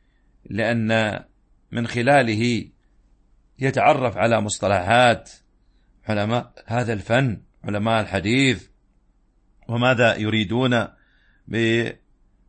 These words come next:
باصطلاحاتهم في هذا الفن، وهو علم السنة وعلم الحديث. ونبدأ اليوم الدرس الثاني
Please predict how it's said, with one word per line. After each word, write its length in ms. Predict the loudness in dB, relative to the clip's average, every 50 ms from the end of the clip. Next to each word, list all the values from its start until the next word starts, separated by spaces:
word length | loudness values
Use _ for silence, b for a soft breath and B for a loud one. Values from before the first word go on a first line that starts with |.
| _ _ _ _ _ _ _ _ _ _ _ _ _ _ _ _ _ _
باصطلاحاتهم 1200 | -16 -10 -6 -2 2 2 2 2 4 4 4 4 4 4 0 0 0 0 0 0 -2 -4 -6 -10 -16 _ _ _ _ _ _ _ _ _ _ _ _ _ _ _ _ _ _ _ _ _ _ _ _ _ _ _ _
في 440 | -4 -2 0 2 2 2 0 -2 -4 -12 _ _ _ _ _ _ _ _ _ _ _ _ _ _ _ _ _ _ _ _ _ _ _ _
هذا 500 | -2 2 2 4 4 4 2 0 0 -4
الفن، 460 | -6 -6 -2 2 2 2 2 0 -4 -8 -14 _ _ _ _ _ _ _ _ _ _
وهو 240 | -6 -4 0 2 2
علم 240 | 2 2 0 0 -2
السنة 640 | -2 -4 -4 -4 -4 -4 -2 0 0 0 -2 -2 -8 _ _ _ _ _ _ _ _ -4
وعلم 320 | 0 0 0 0 0 -4
الحديث. 520 | -4 -4 -4 -4 -4 -4 -4 -6 -8 -12 _ _ _ _ _ _ _ _ _ _ _ _ _ _ _ _ _ _ _ _ _ _
ونبدأ 800 | -4 2 4 6 6 6 4 2 2 0 0 0 0 -2 -2 -2
اليوم 500 | 0 0 2 2 2 2 0 -2 -6 -10 -14 _ _ _ _ _ _ _ _ _ _ _ _ _ -14
الدرس 380 | -10 -6 -4 -6 -6 -6 -8 -12
الثاني 600 | -8 -4 0 2 2 2 2 0 -4 -6 -6